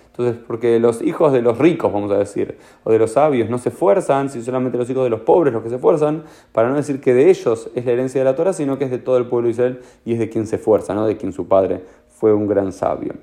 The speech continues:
También, eh, Rav Sheshet y Mar Sutra comparten una idea que tiene que ver que Deishe lo itgadru ala tzibur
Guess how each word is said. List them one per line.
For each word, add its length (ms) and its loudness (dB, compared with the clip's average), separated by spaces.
También, 440 2
eh, 140 6
Rav 220 2
Sheshet 760 2
y 80 -4
Mar 260 -2
Sutra 560 4
comparten 480 -4
una 140 0
idea 240 2
que 80 -2
tiene 140 -4
que 60 -2
ver 220 0
que 160 0
Deishe 420 0
lo 320 6
itgadru 840 4
ala 240 6
tzibur 440 2